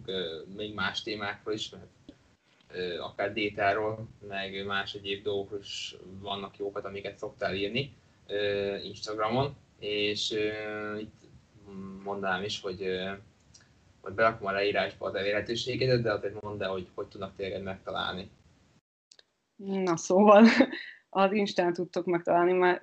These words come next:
Speaker 2: máshol igazából én YouTube-on nem vagyok, <laughs> meg Facebookon se csinálom már az edzői oldalt, szóval Instán Mimi Szucs, így egybe.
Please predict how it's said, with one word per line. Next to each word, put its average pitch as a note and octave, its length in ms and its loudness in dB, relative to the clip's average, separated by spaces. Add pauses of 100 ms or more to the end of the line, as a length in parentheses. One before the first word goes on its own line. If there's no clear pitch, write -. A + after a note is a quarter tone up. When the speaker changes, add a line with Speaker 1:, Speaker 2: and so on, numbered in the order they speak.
(120)
Speaker 2:
máshol F3 1000 2
igazából F3 560 2
én E3+ 140 6
YouTube-on E3+ 420 2
nem F#3+ 200 6
vagyok, G3+ 420 12
<laughs> G3 120 12
meg E3+ 280 4 (480)
Facebookon F#3+ 600 4
se F#3 400 4 (240)
csinálom F3+ 480 4
már F3+ 160 6
az F3+ 120 6
edzői F3+ 400 6
oldalt, G3+ 340 8
szóval F#3+ 280 8
Instán F3+ 680 8
Mimi F#3 320 8
Szucs, F3 360 0 (800)
így E3+ 240 4
egybe. G3 500 8